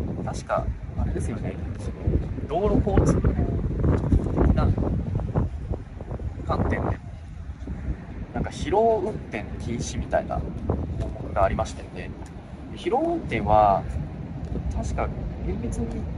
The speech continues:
言うと、なんか、徹夜明けで走っちゃダメよとか、そういうやつだったと思うんですけど、ただ、ぶっ続けで走るっていうのは疲労運転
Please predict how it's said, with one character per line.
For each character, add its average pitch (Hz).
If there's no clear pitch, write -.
言 202
う 190
と、 120
な 127
ん 127
か、 123
徹 -
夜 190
明 196
け 190
で 185
走 -
っ -
ち -
ゃ 170
ダ 110
メ 117
よ 107
と 98
か、 -
そ 92
う -
い -
う 143
や 143
つ -
だ -
っ -
た -
と -
思 -
う -
ん -
で -
す -
け -
ど、 -
た 107
だ、 101
ぶ -
っ -
続 -
け 214
で 180
走 -
る -
っ -
て -
い -
う -
の -
は -
疲 -
労 -
運 -
転 -